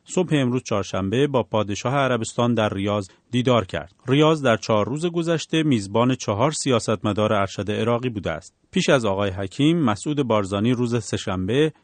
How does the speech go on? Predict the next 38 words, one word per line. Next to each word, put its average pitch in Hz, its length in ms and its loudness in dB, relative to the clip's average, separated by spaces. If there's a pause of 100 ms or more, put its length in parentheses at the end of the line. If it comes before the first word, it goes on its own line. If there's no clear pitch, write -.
(140)
جلال 117 380 2
طالبانی 101 540 -2
روز 107 220 -4
دوشنبه 98 760 -2
و 117 140 0
طارق 147 320 0
الهاشمی 139 560 0
روز 123 180 -2
یکشنبه 110 680 0 (340)
به 165 80 0
دیدار 139 360 0
شاه 127 240 0
عربستان 110 580 0
رفته 98 280 -2
بودند. 87 360 -10 (400)
طارق 131 220 2
الهاشمی، 131 580 0
معاون 131 440 0
سنی 110 320 -2
مذهب 104 400 0
رئیس 117 280 0 (100)
جمهوری 98 340 -2
عراق، 117 400 0 (280)
پس - 180 -4
از 143 160 0
دیدار 120 300 2
با 120 140 2
پادشاه 98 540 -4
عربستان 95 760 -4
امروز 123 360 0
به 131 120 2
دیدار 101 380 -2
شیخ 104 280 -4
صباح، 110 440 -2 (300)
امیر 123 320 0
کویت 143 420 0
رفته 95 240 -2
است. 92 280 -12